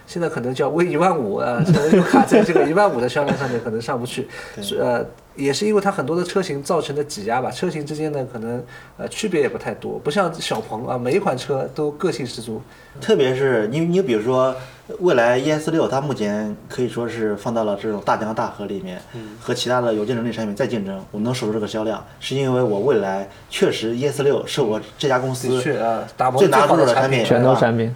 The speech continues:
Speaker 2: 吧？呃，然后E S八作为一高端，现在卖的确实也不错，只不过可能不太赚钱。
Speaker 1: 嗯。
Speaker 2: 然后呢，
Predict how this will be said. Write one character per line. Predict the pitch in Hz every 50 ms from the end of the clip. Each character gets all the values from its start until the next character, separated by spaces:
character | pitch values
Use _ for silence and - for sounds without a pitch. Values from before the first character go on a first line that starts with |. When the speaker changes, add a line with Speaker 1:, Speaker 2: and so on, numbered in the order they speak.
| - -
Speaker 2:
吧？ | 127
呃， | 127 127 123 120
然 | 143 156
后 | 165
E | 160 185
S | 190 170 180
八 | 170 175 170
作 | 170 170 156
为 | 151 151
一 |
高 | 151 170 160
端， | 151 160 156 156 156 151
现 | - 151
在 | 147
卖 | 147 156 131
的 | 113
确 | -
实 | - 143
也 | 139 120
不 | 98 -
错， | - - 147 98 - -
只 | - 107
不 |
过 | 127 139
可 | 131 -
能 | 107 101 98
不 | -
太 | 131 127
赚 | 127 143 120 101
钱。 | - 92 87 - - -
Speaker 1:
嗯。 | - 117 117 113 - - - -
Speaker 2:
然 | 123 127
后 | 151 180 180
呢， | 170 160 147 143 131